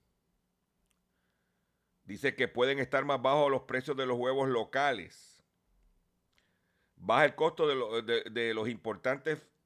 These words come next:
de los importados frente a los producidos en baja. Mire, el otro día yo fui a, a Sam's y Sam's tenía los huevos medianos color marrón,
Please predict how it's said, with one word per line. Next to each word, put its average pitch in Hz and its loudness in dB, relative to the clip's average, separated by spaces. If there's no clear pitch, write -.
de 113 -4
los 120 -2
importados 131 -4
frente 143 -4
a 139 -2
los 135 -4
producidos 123 -6
en 104 -6
baja. 98 -2
Mire, 120 -2
el 107 -4
otro 143 -4
día 147 -2
yo 143 -4
fui 147 -6
a, 117 0
a 113 -2
Sam's 147 0
y 104 -8
Sam's 135 0
tenía 131 -6
los 107 -4
huevos 139 2
medianos 127 -2
color 117 2
marrón, 131 -2